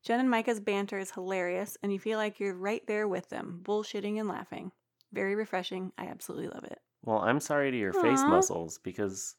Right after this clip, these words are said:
Speaker 2: smiling that long is hard. <laughs> So go write some more reviews if you like
Speaker 1: Yeah, and we'll
Speaker 2: those
Speaker 1: read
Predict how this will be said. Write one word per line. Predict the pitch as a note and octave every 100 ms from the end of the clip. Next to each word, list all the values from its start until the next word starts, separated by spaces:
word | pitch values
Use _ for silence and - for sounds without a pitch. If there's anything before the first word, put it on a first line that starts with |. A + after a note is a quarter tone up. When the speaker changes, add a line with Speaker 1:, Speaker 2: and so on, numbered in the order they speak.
| -
Speaker 2:
smiling | - B2 B2+ A#2+ F#2+
that | F2 F#2+
long | F#2
is | F#2+ G2
hard. | B2+ G#2+ F2 E2+ _ _ _ _ _ _ _ _ -
<laughs> | - - - - - - - A#3+ _ _ _ -
So | E3 D#3+ D3+
go | C3+ D#3+ F3+
write | E3+ D#3+ E3+ -
some | -
more | C#3 C#3+
reviews | F3+ F#2+ E2 E2 E2 E2
if | - F#2
you | A2+ C3
like | A2+ A#2+
Speaker 1:
Yeah, | A#4 -
and |
we'll | G#2+
Speaker 2:
those | D#3+ G#2+ F#2+
Speaker 1:
read | G4